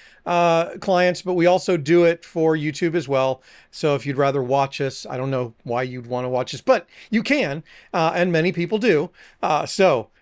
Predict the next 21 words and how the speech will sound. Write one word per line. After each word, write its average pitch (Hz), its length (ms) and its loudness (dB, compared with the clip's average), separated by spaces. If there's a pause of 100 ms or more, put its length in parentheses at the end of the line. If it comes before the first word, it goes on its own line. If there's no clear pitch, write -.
(140)
uh, 185 200 -6
feel 170 280 0
free 175 180 0
to 160 80 2
watch 147 260 2
us 139 140 -8
over 139 260 0
on 135 100 0
YouTube 139 300 -4
as 131 80 -4
well. 139 280 0 (320)
Yeah, 240 300 2 (100)
um, 208 600 2 (800)
you 180 180 -2
know, 180 460 4
as 151 200 -6
far 185 240 2
as 170 100 0
titles 175 460 0
go, 165 560 2 (380)
um, 143 760 0